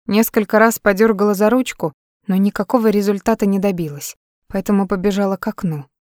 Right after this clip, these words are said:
после чего выглянула на улицу. Район оказался совершенно незнакомым. Фонари здесь практически не горели, только несколько ярких ламп и одна покосившаяся неоновая вывеска. Рядом со зданием, в котором я находилась, было припарковано несколько огромных черных машин.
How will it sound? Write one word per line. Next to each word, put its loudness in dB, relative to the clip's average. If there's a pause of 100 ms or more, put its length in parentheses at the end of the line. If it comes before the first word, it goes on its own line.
(200)
после 0
чего 0
выглянула 0
на -2
улицу. -10 (440)
Район 6
оказался 2
совершенно 0
незнакомым. -2 (420)
Фонари 2
здесь -2
практически -4
не 0
горели, 0 (240)
только 0
несколько 4
ярких 0
ламп 0 (360)
и -4
одна 4
покосившаяся -2
неоновая 2
вывеска. -10 (540)
Рядом 2
со 0
зданием, 4
в -12
котором 0
я -2
находилась, 0
было 2
припарковано -2
несколько -2
огромных 0
черных -4
машин. -8